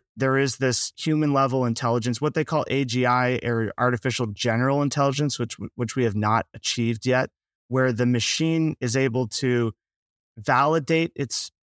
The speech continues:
answers. It can check them. It can, you know, it, it's not just spitting out something that it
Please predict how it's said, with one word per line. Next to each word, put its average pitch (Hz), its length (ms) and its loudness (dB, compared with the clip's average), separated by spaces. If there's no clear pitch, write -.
answers. 151 560 0
It 131 100 -2
can 123 200 0
check - 320 -2
them. 151 280 2
It 135 120 -4
can, 120 240 2
you 127 140 2
know, 123 120 2
it, 117 200 0
it's 127 160 -4
not 143 180 2
just - 320 -2
spitting 135 600 0
out 127 200 2
something 123 440 0
that 117 100 2
it - 100 -2